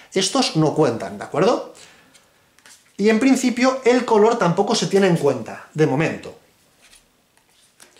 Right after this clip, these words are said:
Bueno, pues seguiremos destapando. Fijaos que estos no coinciden, ¿vale? Pero como se está haciendo rápido es posible equivocarse. ¿Vale?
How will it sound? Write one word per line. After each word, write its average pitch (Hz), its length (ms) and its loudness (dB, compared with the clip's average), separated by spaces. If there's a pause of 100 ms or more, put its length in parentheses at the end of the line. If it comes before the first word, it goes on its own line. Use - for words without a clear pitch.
(320)
Bueno, 143 220 -8
pues 135 140 -10
seguiremos 135 420 -6
destapando. 196 800 0 (560)
Fijaos 139 460 -2
que 151 120 0
estos 139 380 -4
no 147 140 0
coinciden, 180 760 2
¿vale? 160 220 0
Pero 165 320 0
como 151 180 0
se 151 60 0
está 175 140 -4
haciendo 170 260 2
rápido 170 340 0
es - 80 -6
posible 151 360 0
equivocarse. 208 680 0 (1000)
¿Vale? 214 400 -6